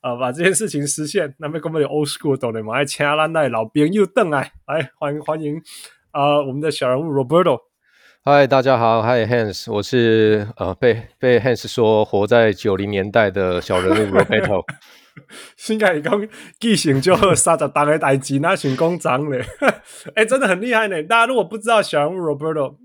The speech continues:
Speaker 1: 呃，回顾一下那个第三百七十六集，哇！像我们现在浪了快要一百集，浪了八十集，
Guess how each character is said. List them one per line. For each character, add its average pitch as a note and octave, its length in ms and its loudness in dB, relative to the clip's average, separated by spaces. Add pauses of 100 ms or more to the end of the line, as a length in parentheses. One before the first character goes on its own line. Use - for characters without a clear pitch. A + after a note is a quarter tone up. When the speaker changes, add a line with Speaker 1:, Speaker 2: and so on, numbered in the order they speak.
(100)
Speaker 1:
呃， C#3 160 -6 (140)
回 D#3 160 -4
顾 F3 220 -4
一 D3 40 -4
下 C#3+ 240 0 (340)
那 F3+ 120 -8
个 F3 160 -2
第 G3 300 -4
三 G3+ 420 -2
百 B2+ 400 0
七 - 560 -10
十 C#3 560 -6
六 D#3+ 340 -2
集， - 440 -12
哇！ B2 260 -2
像 E3 160 -12
我 C#3 40 -10
们 B2 100 -10
现 D3+ 40 -8
在 E3 80 -8
浪 E3+ 140 2
了 C3 100 -6
快 D#3 120 -2
要 C#3+ 80 0
一 D3 40 -8
百 A#2 220 -4
集， - 260 -20 (180)
浪 F3 120 2
了 D#3 80 -2
八 D#3 240 2
十 C#3 160 -10
集， - 240 -16